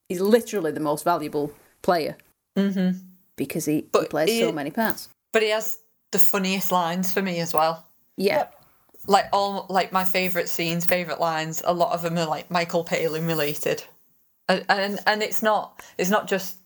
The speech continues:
Speaker 2: that they were written for his characters that he was playing, but it's the way he delivers some of them as well. And I just can't
Speaker 1: Definitely.
Speaker 2: imagine any of the others delivering, delivering those the same way. So, yeah,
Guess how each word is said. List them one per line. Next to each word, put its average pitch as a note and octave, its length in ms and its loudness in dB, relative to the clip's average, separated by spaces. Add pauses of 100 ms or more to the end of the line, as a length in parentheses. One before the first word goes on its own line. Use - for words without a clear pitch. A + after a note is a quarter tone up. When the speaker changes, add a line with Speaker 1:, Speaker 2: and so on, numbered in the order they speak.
(140)
Speaker 2:
that - 240 2
they F#3 100 0
were E3+ 140 2
written E3+ 300 0
for E3+ 180 2
his E3+ 240 -4
characters D#3+ 460 0
that E3+ 60 0
he - 60 0
was E3+ 100 0
playing, F3 320 0
but E3+ 100 0
it's E3+ 120 -4
the F#3 100 0
way F#3 140 2
he G3+ 60 0
delivers F3+ 400 -2
some F#3 220 0
of F#3 80 -2
them F3 120 -4
as E3+ 160 -6
well. E3+ 300 -2 (720)
And F#3 120 4
I F3+ 60 0
just F#3 220 0
can't G3+ 180 4
Speaker 1:
Definitely. - 80 -6
Speaker 2:
imagine E3+ 360 -2
any E3+ 180 0
of E3 120 0
the E3+ 100 2
others E3+ 280 0
delivering, E3 520 -2 (160)
delivering E3+ 460 0
those D#3+ 340 -2
the F3+ 100 -2
same D#3 340 0
way. D#3+ 340 -2 (920)
So, D#3+ 280 2
yeah, D#3+ 360 -2